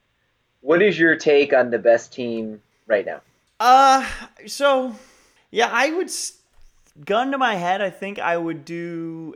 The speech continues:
Speaker 2: Alabama. I think it's a, still a little early. You know, early polls really mean nothing to me, and they
Speaker 1: Mm-hmm.
Speaker 2: shouldn't mean much to a lot of people. And I think we're still kinda in that window, um, of, like, these polls don't really matter. I think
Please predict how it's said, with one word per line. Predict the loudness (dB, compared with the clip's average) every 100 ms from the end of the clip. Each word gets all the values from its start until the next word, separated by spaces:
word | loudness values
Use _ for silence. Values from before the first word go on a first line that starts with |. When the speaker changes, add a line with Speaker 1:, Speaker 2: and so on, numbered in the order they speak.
| -4
Speaker 2:
Alabama. | 0 2 0 -4 -4 -2 -4
I | -4
think | -8 -12 -14
it's | -12
a, | -14 -14
still | -20 -20 -8 -4 -2 -4 -6 _
a | -12
little | -8 -4 -4 -4 -6
early. | -6 -6 -6
You | -2
know, | -2
early | -2 -4 -4
polls | -8 -8 -8 -10
really | -10 -10
mean | -10 -8
nothing | -6 -6 -8 -14
to | -12
me, | -12 -12 -14 _ _ _ _ _ _
and | -16 -14
they |
Speaker 1:
Mm-hmm. | -8
Speaker 2:
shouldn't | -6 -6 -8
mean | -12 -10
much | -6 -8 -8 -14
to | -12
a |
lot | -8 -8
of | -10
people. | -12 -10
And | -8
I | -6
think | -6 -6
we're | -6
still | -6 -2 -2
kinda | -2 -4 -2
in | -2
that | -2 -4
window, | -6 -2 -2 -2 -4 _ _ _ _ _
um, | -4 -2 0 -2 -2 -6 -10 -18 _ _ _ _ -20 _ -6
of, | -2 0 -2 -2
like, | -4 -6
these | -10
polls | -8 -8 -8
don't | -10
really | -8 -8
matter. | -8 -6 -4 -6 -8 _ _ _ _ _ -18
I |
think | -18 -8 -4 -2 -4 -6 -12